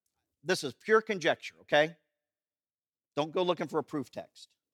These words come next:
But I wonder if maybe they didn't, when they came to passage like what is here in front of us, that maybe whoever was leading it there at the Church of Rome at the time, if they didn't begin to work down through this list,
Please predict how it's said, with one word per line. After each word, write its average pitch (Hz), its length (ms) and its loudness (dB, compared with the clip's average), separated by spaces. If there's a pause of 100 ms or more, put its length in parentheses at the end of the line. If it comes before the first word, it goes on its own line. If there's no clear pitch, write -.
(880)
But 240 100 6
I 294 160 10
wonder 254 580 4
if 226 260 6
maybe 247 400 2
they 220 220 4
didn't, 170 380 2
when 156 120 0
they 175 120 2
came 254 340 -2
to 214 240 -2 (320)
passage 233 540 4
like 208 260 6
what 202 180 4
is 196 160 4
here 208 200 -2
in 185 200 -4
front 175 320 -4
of 131 100 -6
us, 117 480 -6 (1120)
that 208 160 8
maybe 262 440 2
whoever 233 460 6
was 196 220 2
leading 220 380 0
it 185 140 -2
there 208 240 2
at 196 120 -2
the 170 60 -6
Church 226 320 0
of 180 100 -4
Rome 196 200 4
at 208 80 -6
the 180 80 -6
time, 208 320 4
if 156 100 -8
they 196 160 4
didn't 220 260 -2
begin 196 300 0
to 180 60 0
work 196 260 2
down 190 180 2
through 202 220 -4
this 180 240 2
list, 202 320 4